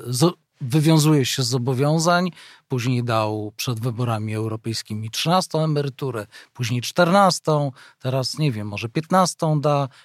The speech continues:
jak będziemy, ja jestem pięćdziesięcio-, e, parolatkiem, jak będę szedł na emeryturę, to jak tak dalej pójdzie, to będą płacili trzydziestą emeryturę. Pytanie, w którym momencie ludzie otrzeźwieją i sko-,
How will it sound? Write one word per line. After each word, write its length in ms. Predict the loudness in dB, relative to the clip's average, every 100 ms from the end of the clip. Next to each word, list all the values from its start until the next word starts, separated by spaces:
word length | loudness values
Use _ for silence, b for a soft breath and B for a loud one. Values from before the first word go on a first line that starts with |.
| b
jak 160 | -6
będziemy, 640 | -2 0 0 -2 -2 -2 -4
ja 200 | -4 -4
jestem 340 | -4 -6 -10
pięćdziesięcio-, 580 | -8 -8 -8 -8 -10 -12 b b b b
e, 40 | -6 -4 -4 -6
parolatkiem, 580 | -4 -2 -2 -2 -4 -4
jak 100 | -2
będę 260 | -2 -2
szedł 280 | -2 -4 -2
na 100 | -2
emeryturę, 540 | -2 -2 -4 -2 0
to 100 | 0
jak 100 | -4
tak 140 | -4 -6
dalej 240 | -4 -6
pójdzie, 300 | -6 -10 -10
to 100 | -10
będą 340 | -10 -10 -10 -12 B B B
płacili 340 | -4 0 0
trzydziestą 540 | 0 0 2 2 0 -4
emeryturę. 560 | -4 -4 -6 -10 -14 -14 B B
Pytanie, 360 | 0 2 4
w 20 | 2
którym 280 | 2 4
momencie 440 | 4 6 4 4 2
ludzie 300 | 4 4 4
otrzeźwieją 800 | 2 0 0 2 4 2 -2 -8
i 80 |
sko-, 340 | -12 -8 -6